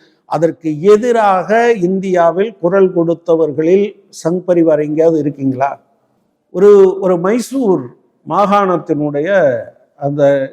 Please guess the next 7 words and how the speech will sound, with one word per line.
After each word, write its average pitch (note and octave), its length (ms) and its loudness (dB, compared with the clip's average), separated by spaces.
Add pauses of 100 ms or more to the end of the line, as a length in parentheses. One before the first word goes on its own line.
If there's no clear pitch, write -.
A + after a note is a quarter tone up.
நீதிமன்றத்தினுடைய D3+ 1200 0
நீதிபதியாக D#3 680 0
இருந்தவருடைய C#3+ 640 -4
மருமகன் F3+ 720 -6 (880)
தோழர் C3+ 300 -2
பி G#3+ 260 -4
சீனிவாசராவ் C#3 720 -2